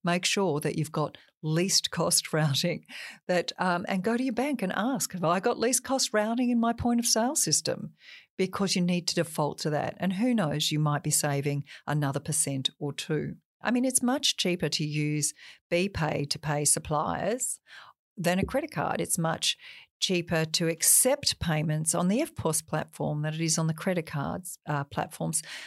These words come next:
All I'm saying is that your bank will know, um, and ask them, "What is the cheapest, cheapest way that I can transfer money?" It's all secure. It makes no difference. So make sure that you're asking this question.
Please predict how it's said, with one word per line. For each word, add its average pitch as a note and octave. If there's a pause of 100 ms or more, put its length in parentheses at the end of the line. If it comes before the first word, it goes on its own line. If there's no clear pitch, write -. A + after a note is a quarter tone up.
(180)
All C#4+
I'm C4
saying F3+
is -
that -
your B3
bank D4
will F3
know, A#3 (200)
um, G#3
and B3
ask E4
them, -
"What B3+
is C#4
the -
cheapest, C4+
cheapest A3
way - (240)
that E3
I D#3+
can D#3+
transfer -
money?" - (240)
It's C4
all G4+
secure. D#3+
It G3
makes A#3
no F3
difference. -
So F3 (340)
make F#3+
sure A#3
that -
you're D#3+
asking E3+
this D#3+
question. -